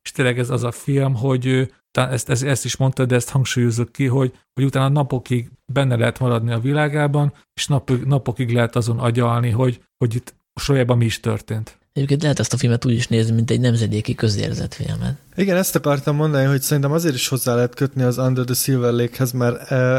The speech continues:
Speaker 3: ez a fiú is egy ilyen igazi henye, vagy ilyen, tehát egy ilyen sodródó valaki.
Speaker 2: Meg papíron a
Speaker 3: Ö, és
Speaker 2: másik,
Speaker 3: itt sem
Speaker 2: másik srác is, nem? Tehát aki, akiről nem tudjuk, hogy mit csinál, ő gazdag, partikat tart, azt látjuk, és közben a lány, a lány is az, tehát ez háromféle viselkedés látunk, háromféle,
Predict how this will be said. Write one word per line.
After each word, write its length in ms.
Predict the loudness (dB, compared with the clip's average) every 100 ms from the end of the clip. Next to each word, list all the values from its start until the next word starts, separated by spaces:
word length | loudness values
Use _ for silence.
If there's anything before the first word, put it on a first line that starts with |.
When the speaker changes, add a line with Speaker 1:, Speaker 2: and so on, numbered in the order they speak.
| 0
Speaker 3:
ez 200 | 0 0
a 80 | -2
fiú 340 | 0 0 0
is 160 | 0 -2
egy 220 | -2 0
ilyen 240 | 2 2 0
igazi 400 | -2 -2 0 0
henye, 460 | 2 2 4 2
vagy 260 | 2 0 2
ilyen, 340 | 2 2 -2 -6 -16 _
tehát 180 | -4 -2
egy 120 | 0
ilyen 140 | 0
sodródó 600 | 2 0 0 0 -2 0 2
valaki. 480 | 2 0 0 -2 -4 -12 -4
Speaker 2:
Meg 100 | -2
papíron 380 | 0 2 2 4
a 20 |
Speaker 3:
Ö, 40 |
és 40 | 4
Speaker 2:
másik, 240 | 2 2
Speaker 3:
itt 60 | 2
sem 160 | 2 2
Speaker 2:
másik 240 | 2 -2
srác 280 | 0 0 0
is, 140 | 0
nem? 180 | 0 0
Tehát 160 | 0 -2
aki, 380 | 0 2 0 -4
akiről 320 | 0 2 4
nem 140 | 2
tudjuk, 240 | 2 0 0
hogy 100 | 0
mit 120 | 0
csinál, 440 | 0 0 2 2
ő 100 | 0
gazdag, 420 | 2 0 2 -2 0
partikat 520 | -2 0 0 0 0
tart, 200 | 0 0
azt 160 | -2
látjuk, 420 | 0 0 0 -2 -6 -18 -14
és 260 | -2 -2
közben 280 | 0 0 0
a 60 | 2
lány, 280 | 0 0 0
a 80 | 0
lány 200 | 2 2
is 140 | 2
az, 120 | 2
tehát 160 | 2 0
ez 120 | 0
háromféle 560 | 2 2 2 2 2 2
viselkedés 520 | 2 2 0 0 0
látunk, 320 | -2 -2 0
háromféle, 760 | 0 0 0 -2 -2 -4 -4